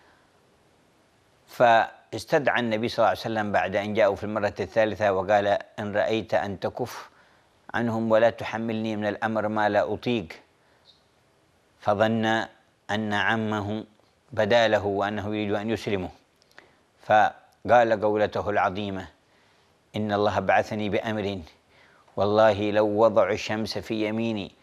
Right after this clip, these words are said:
والقمر في يساري على أن أترك هذا الأمر ما تركته حتى يظهره الله أو تنفرد سالفتي هذه." وبكى صلى الله عليه وسلم.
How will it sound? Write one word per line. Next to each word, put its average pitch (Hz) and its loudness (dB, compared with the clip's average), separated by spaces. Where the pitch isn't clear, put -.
والقمر 104 2
في 110 -2
يساري 113 0
على 107 0
أن 110 -4
أترك 117 -4
هذا 107 2
الأمر 107 0
ما 117 2
تركته 123 2
حتى 110 2
يظهره 104 0
الله 101 2
أو 101 2
تنفرد 110 0
سالفتي 101 -4
هذه." 90 -2
وبكى 110 2
صلى 104 -4
الله 95 0
عليه 92 0
وسلم. 98 -6